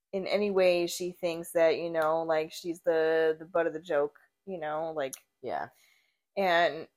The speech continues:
Speaker 1: it's difficult because Kira, yes, she's fourteen, she says, like, this, the dumbest shit all the time. And, you know, something that Sadie does not understand fully yet is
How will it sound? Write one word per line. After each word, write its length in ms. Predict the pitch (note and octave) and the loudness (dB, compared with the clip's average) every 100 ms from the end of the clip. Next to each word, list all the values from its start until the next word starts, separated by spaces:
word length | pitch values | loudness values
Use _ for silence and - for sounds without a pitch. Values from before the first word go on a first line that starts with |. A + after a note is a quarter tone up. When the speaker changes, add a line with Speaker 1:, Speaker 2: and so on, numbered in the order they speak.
| _ _ _ _ _ | _ _ _ _ _
Speaker 1:
it's 560 | F#3+ F3+ - - - - _ G3+ | 0 0 -2 -4 -6 -10 _ -2
difficult 440 | G3 B3+ C#4 G#3+ G3 | 4 4 6 4 4
because 540 | F#3+ G3+ F3+ F3 - _ _ | 0 2 2 2 -6 _ _
Kira, 680 | - D4 B3+ G3+ G3 G3 - - _ _ _ _ _ _ - C4+ | -4 6 8 8 8 6 4 -6 _ _ _ _ _ _ -20 -18
yes, 160 | - - A3+ | -18 -16 -12
she's 200 | A3+ G#3+ | -10 -4
fourteen, 420 | A3 G3+ G3+ F3+ | -4 -4 -6 -8
she 120 | - | -8
says, 280 | G3+ G3+ F#3+ | -4 -2 0
like, 140 | G3 G3 | -2 -6
this, 220 | F#3+ - D#3+ - | -8 -12 -16 -4
the 140 | F#3+ - | -2 2
dumbest 340 | G3+ F#3 F3+ - | 2 4 2 -2
shit 300 | - F3+ D#3 | 0 0 2
all 140 | F3 F3 | 2 2
the 100 | E3+ | 0
time. 500 | - E3+ D#3+ D#3+ F3 _ _ _ _ F#3 | -4 -6 -4 -8 -12 _ _ _ _ -4
And, 720 | F#3 F3+ F3 E3+ E3 E3 E3 _ - | -2 0 2 0 0 -4 -10 _ -10
you 160 | F#3 | -4
know, 160 | E3 E3 | 0 -2
something 460 | E3 F3+ F3 F3 E3+ | -2 -6 -4 -4 0
that 560 | E3 E3 E3 D#3+ - _ _ | 2 4 4 2 0 _ _
Sadie 420 | - F3+ E3+ E3 | -6 -2 -2 -2
does 220 | E3+ E3 | -4 -6
not 240 | E3+ E3 D#3 - | -2 -2 -2 -6
understand 960 | E3+ E3 D#3+ D#3+ - F#3+ G3 F3+ F3+ - | -4 0 0 -2 -4 -4 -2 -2 -4 -4
fully 340 | F#3 F#3 F3+ | -4 -2 -2
yet 260 | F3+ F3 F3 | -2 -2 -2
is 380 | F3 E3+ E3 | -4 -6 -8